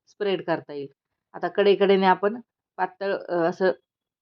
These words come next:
स्प्रेड करून घेतले आणि मध्ये आपल्याला जाडसरच ठेवायचं आहे आणि थोडासा पाण्याचा हात लावायचा आहे आणि व्यवस्थित असं पॅक करून घ्यायचं आहे मोदकसारखं.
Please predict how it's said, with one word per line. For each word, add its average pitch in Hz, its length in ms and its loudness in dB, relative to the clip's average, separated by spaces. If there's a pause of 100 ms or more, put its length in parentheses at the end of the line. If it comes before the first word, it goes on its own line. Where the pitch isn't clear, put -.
(160)
स्प्रेड 180 360 -6
करून 185 260 2
घेतले 180 260 2
आणि 190 140 4
मध्ये 185 260 6
आपल्याला 180 320 4
जाडसरच 180 540 2
ठेवायचं 156 340 -6
आहे 170 140 -8
आणि 165 200 -10
थोडासा 180 260 -8
पाण्याचा 185 420 -6
हात 185 220 0
लावायचा 156 400 2
आहे 185 80 -10 (880)
आणि 170 180 -8
व्यवस्थित 185 460 0
असं 185 200 -2 (120)
पॅक 175 240 -8
करून 185 240 -8
घ्यायचं 156 320 -2
आहे 175 80 -8 (1700)
मोदकसारखं. 170 760 -4